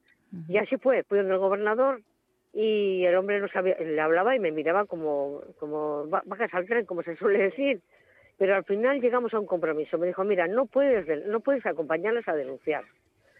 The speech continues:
Speaker 2: pero te voy a designar cinco policías a los que les vas a llamar por teléfono. Y lo que, único que podemos hacer es protegerlas. Y te voy a decir una cosa,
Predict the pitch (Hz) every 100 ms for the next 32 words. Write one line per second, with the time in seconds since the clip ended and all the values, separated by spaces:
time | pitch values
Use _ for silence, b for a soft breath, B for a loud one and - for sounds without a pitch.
0 | b b b - 190 190 190 - 220 285
1 | 269 247 240 233 226 202 190 202 220 -
2 | 269 247 208 185 - 180 180 233 247 190
3 | 202 233 170 - 147 147 - 120 113 _
4 | _ _ b b 208 b b _ 233 247
5 | 233 208 208 - 294 294 202 180 180 202
6 | 277 262 240 220 269 277 - 175 - 139
7 | 156 131 117 127 - - _ _ _ b
8 | b b 185 202 254 247 254 247 185 180
9 | - 143